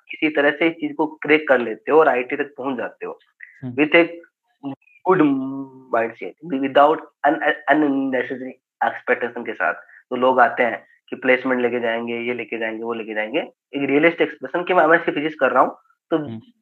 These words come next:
Speaker 1: ये simple सी बात है, मेरे को ऐसा placement नहीं मिला। जैसे कि एमएससी फिजिक्स का प्लेसमेंट मिलता है, एक दोस्त है मेरा जो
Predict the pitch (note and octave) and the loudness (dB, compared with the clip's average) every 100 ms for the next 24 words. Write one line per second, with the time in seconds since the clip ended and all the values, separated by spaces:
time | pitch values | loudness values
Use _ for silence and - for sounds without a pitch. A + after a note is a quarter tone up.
0 | _ D#3+ D#3+ F#3+ - G#3+ - D3 F3+ F3+ | _ -4 -2 2 4 4 4 2 4 4
1 | F3 E3+ F3+ D3 D#3 C#3+ C3+ D3 D3 C3 | 4 4 6 6 4 0 -2 0 -2 -4
2 | A#2 - - E3+ G#3 G3 E3 G3 G#3 G3+ | -8 -12 -6 -2 0 2 4 4 2 0
3 | G3+ F#3 F#3 F3+ E3 D3 C3 - _ _ | 2 2 0 0 -2 0 -2 -2 _ _
4 | _ D3 C#3+ D#3 E3 D3 C#3+ D3 D3 D3 | _ -6 2 4 4 4 4 4 4 -2
5 | - _ _ _ - D3+ D3 - | -14 _ _ _ -2 0 0 -6